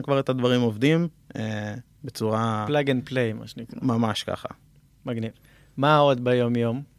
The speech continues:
Speaker 2: אה, סיפרת לנו על ה-design system או על ה-shared component, אה, library. מה עוד קורה ביום-יום?
Speaker 1: אמ, וואו, הרבה דברים. אז, אה, תחזוק של, אה, Storybook, שזה בעצם, אה, תיעוד של קומפוננטות U I.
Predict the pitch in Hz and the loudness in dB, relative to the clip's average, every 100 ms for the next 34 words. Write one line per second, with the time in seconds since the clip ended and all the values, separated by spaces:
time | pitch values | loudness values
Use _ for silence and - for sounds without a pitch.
0 | - 120 117 113 113 113 - 131 139 143 | -8 -6 -4 -4 -4 -6 -8 0 0 2
1 | 131 127 120 117 113 113 113 110 113 147 | 2 2 0 0 0 -2 -4 -6 -2 -2
2 | 180 180 165 151 131 117 113 - 131 120 | -2 -4 -4 -2 0 0 -2 -2 -4 -4
3 | 123 117 127 127 127 120 110 120 113 113 | -8 -4 -2 0 0 -2 -4 -6 -4 -4
4 | 110 110 123 139 160 165 175 196 233 233 | -4 -4 -4 -2 -2 -2 -2 0 -2 -4
5 | _ - - - _ _ _ - 127 131 | _ -20 -20 -20 _ _ _ -4 0 2
6 | 123 113 127 120 117 117 113 117 117 139 | 0 -2 -2 0 0 0 2 0 0 -2
7 | 160 - - - _ _ - 135 123 120 | -8 -20 -20 -20 _ _ -4 4 6 8
8 | 117 113 110 107 107 - 120 113 95 101 | 6 4 2 0 -4 -2 2 2 2 2
9 | 123 123 110 95 - - 120 110 110 110 | 0 2 0 0 -6 -4 -2 0 2 4
10 | 110 107 107 104 123 120 135 135 151 131 | 4 2 0 0 -2 2 2 4 4 4
11 | 107 104 101 135 147 156 170 165 - 104 | 4 0 0 2 2 2 -2 -2 -8 -6
12 | 101 107 - 107 104 101 101 98 95 117 | -4 -4 -4 -6 -4 -6 -6 -8 -8 -2
13 | 107 104 101 - 98 101 98 - 95 98 | -2 -2 -6 -6 -6 -6 -6 -8 -8 -4
14 | 101 135 175 | 0 0 0